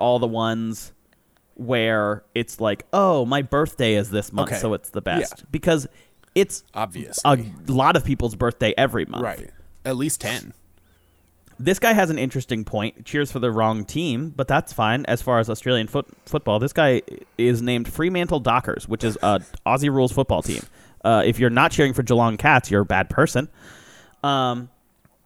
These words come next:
Speaker 1: also, fuck Collingwood. This is gonna go out to our <laughs> one listener in Australia who's gonna maybe know what I'm talking about. <laughs> Somebody goes, "Everybody hates," uh, Fremantle Dockers says, "Everybody hates September in the Northern Hemisphere, probably because of school.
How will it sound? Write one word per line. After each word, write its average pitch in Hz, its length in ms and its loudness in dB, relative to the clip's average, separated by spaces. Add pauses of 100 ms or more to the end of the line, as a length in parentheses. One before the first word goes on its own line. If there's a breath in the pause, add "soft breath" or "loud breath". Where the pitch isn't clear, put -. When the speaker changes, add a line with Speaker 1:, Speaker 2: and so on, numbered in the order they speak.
(140)
Speaker 1:
also, 135 240 0
fuck - 260 2
Collingwood. 110 540 4
This 135 100 2
is 156 80 0
gonna 165 180 2
go 156 120 6
out 139 140 6
to 147 80 2
our 127 80 8
<laughs> - 20 4
one 113 320 0
listener 113 400 2
in 98 60 -4
Australia 98 500 0
who's 120 180 0
gonna 110 200 0
maybe 107 440 4
know 95 120 2
what 92 100 0
I'm 87 60 -6
talking - 280 -6
about. - 240 -8
<laughs> - 60 -20 (1000 loud breath)
Somebody 202 200 0
goes, 185 160 4
"Everybody 196 340 4
hates," 160 380 2
uh, 139 80 2 (160)
Fremantle 180 340 2
Dockers 127 320 0
says, 101 160 -10
"Everybody 170 320 2
hates - 240 0
September 123 340 0
in 117 80 2
the 113 60 0
Northern 107 280 0
Hemisphere, 117 360 -4
probably 143 300 0
because 113 280 -2
of 110 120 -8
school. - 340 0